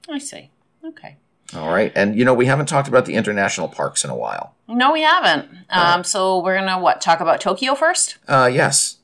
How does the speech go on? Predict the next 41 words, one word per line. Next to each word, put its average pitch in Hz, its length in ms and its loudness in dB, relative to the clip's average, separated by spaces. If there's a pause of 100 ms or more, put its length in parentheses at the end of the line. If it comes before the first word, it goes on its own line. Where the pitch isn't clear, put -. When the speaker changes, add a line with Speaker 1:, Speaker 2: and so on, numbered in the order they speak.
Speaker 1:
All 175 80 -8
right. 175 240 -2
What 214 80 -2
do 214 80 -4
we 233 80 -6
have 208 180 2
going 208 200 0
on 202 120 0
in 208 100 -4
Tokyo? 143 420 -2
Speaker 2:
Well, 123 140 2
we've 139 140 2
got 123 140 4
a 117 40 4
ton 156 300 -2
of 135 100 2
refurbishments 104 720 0
going 87 300 -2
on. 78 420 -8
Uh, 82 160 -6
the 87 120 -2
nice 139 240 2
thing 151 140 0
about 117 240 4
some 113 180 0
of 98 100 -2
the 82 80 -10
foreign 104 340 -2
parks 117 480 0
and, 92 420 0
and 98 200 -2
even, 127 540 -2 (420)
uh, 85 420 -4
the 80 180 -6
Universal 101 580 2
Park - 320 -6
that's - 180 -4
over, 78 580 -4
uh, 76 200 -6
in 90 160 -2
Japan, 78 560 -4